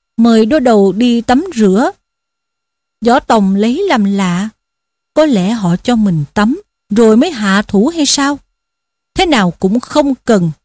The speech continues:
ta hãy tắm cái đã." Nghĩ đoạn cởi quần áo, nhảy vào thùng nước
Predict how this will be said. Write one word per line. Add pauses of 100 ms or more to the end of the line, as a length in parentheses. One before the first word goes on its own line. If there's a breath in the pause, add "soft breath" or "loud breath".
(380)
ta
hãy
tắm (100)
cái
đã." (1300)
Nghĩ
đoạn
cởi
quần
áo, (220)
nhảy
vào
thùng
nước